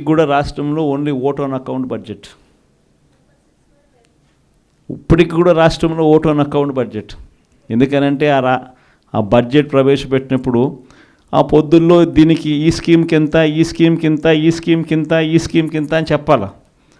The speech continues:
చంద్రబాబు నాయుడు అనే వ్యక్తి కన్నా ఈ స్కీమ్ కింద,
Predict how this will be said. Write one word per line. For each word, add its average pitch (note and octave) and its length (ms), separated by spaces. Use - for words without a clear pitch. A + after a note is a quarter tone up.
చంద్రబాబు E3 500
నాయుడు D#3+ 220
అనే D#3 140
వ్యక్తి D3+ 380
కన్నా D3+ 240
ఈ E3+ 200
స్కీమ్ F3+ 300
కింద, E3 280